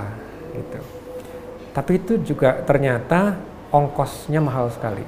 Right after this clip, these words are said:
Jadi kalau kita dibandingkan sama negara-negara, uh, Nordic countries gitu ya, itu Swedia itu yang paling tinggi kematiannya gitu. Nah, cuma apakah ini layak kita terapkan di Indonesia kan? Gitu. Jadi waktu itu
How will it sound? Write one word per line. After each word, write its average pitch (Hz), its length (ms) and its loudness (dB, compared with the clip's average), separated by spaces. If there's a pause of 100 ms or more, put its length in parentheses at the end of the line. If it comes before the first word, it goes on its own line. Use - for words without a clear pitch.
(200)
Jadi 117 160 4
kalau 147 160 4
kita 127 160 6
dibandingkan 120 480 4
sama 127 320 2
negara-negara, 117 720 2
uh, 117 160 0
Nordic 120 320 2
countries 123 560 2
gitu 131 160 -2
ya, 127 160 4 (640)
itu 156 160 6
Swedia 127 480 4
itu 214 80 8
yang 180 80 4
paling 131 240 2
tinggi 139 240 2
kematiannya 107 560 -4 (720)
gitu. 107 240 -6 (720)
Nah, 135 400 8
cuma 151 720 6
apakah 156 480 4
ini 170 160 4
layak 147 480 4
kita 135 240 0
terapkan 131 400 0
di 123 80 2
Indonesia 110 640 0
kan? 95 280 -4 (360)
Gitu. - 240 -10 (880)
Jadi 139 160 10
waktu 165 260 10 (140)
itu 175 80 6